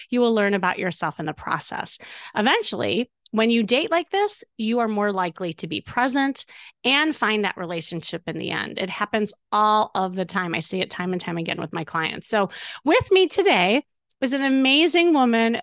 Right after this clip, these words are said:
who I had the pleasure of meeting at her awesome event here in Los Angeles that promoted her fantastic app. She's gonna talk about it,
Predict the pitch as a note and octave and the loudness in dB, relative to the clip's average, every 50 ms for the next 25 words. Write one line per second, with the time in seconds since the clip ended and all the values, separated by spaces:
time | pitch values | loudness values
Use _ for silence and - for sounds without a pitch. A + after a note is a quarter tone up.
0 | A#3+ G#3+ A3+ B3+ B3 B3 - - G#3 G#3+ A#3+ D4 C#4 C#4+ C4+ B3+ A3 B3+ A#3 _ | -4 -2 0 0 0 0 -2 -2 -4 -2 -2 -4 -4 -6 -6 -6 -6 -8 -10 _
1 | - - C4 B3+ C#4 B3 C#4 C#4+ C#4+ A#3+ A#3 A3 A3 G#3 G#3 G#3 G#3 G#3 G#3+ G#3+ | -6 0 0 0 2 2 2 0 0 0 0 0 2 2 2 0 0 0 -2 -2
2 | - G#3+ G3 G3 G#3+ - - G#3 G#3 A#3 A3+ - C4 C4 B3 G3 G#3 G3+ G3+ F3 | -4 -4 -2 -2 -4 -4 0 0 0 0 0 -2 -2 -2 0 0 -2 -2 -2 -2
3 | G#3 G3+ G#3+ A3+ A#3+ - - A3+ A3+ A#3 A#3 B3 C4+ - G#3+ F#3+ F3+ F3+ E3 E3+ | 0 0 2 2 0 0 0 -2 0 0 0 -2 -2 -2 -4 -4 -4 -4 -6 -6
4 | E3 E3+ F3 E3+ - - - - - - - - - - - A#3 - A#3+ A#3 A#3 | -4 -4 -4 -6 -6 -12 -18 -16 -16 -16 -10 -8 -8 -6 -2 -2 0 2 4 4
5 | B3 B3 C#4 C#4+ B3+ B3 A#3+ G3 - A3 G3+ G3 - - F#3 - - - C4+ C4 | 4 4 2 0 0 0 -2 -2 -2 -4 -4 -4 -6 -4 -4 -4 -4 -4 -6 -4
6 | - E3+ E3+ F3 - - G3 F3+ - G3+ F#3+ G3+ F#3+ - F#3 F3 - F#3 F3 E3+ | -2 -2 -2 -2 -4 -6 -8 -6 -6 -4 -4 -4 -2 -2 -4 -4 -4 -4 -4 -2
7 | D3+ D3+ E3 E3+ - - | -2 0 -2 -2 -4 -6